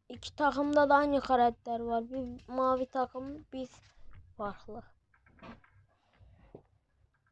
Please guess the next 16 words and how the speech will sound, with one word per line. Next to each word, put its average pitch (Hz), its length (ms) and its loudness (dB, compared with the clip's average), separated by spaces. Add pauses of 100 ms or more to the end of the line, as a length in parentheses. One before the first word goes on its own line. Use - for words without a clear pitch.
(1400)
Aha. 311 420 4 (800)
Hulk'ta 277 360 2
başka 294 360 6
bir 311 60 -2
silah 320 400 6
var. 262 400 -2 (840)
Şu - 220 -14
Hulk. - 600 -2 (800)
Yumruk. 254 760 -4 (760)
Onu 254 220 -4
ben 262 200 4
de 262 60 8
kazanmam 220 680 -2
lazım. 220 440 -6 (2250)
O 247 180 -4
Spidey. 240 920 -4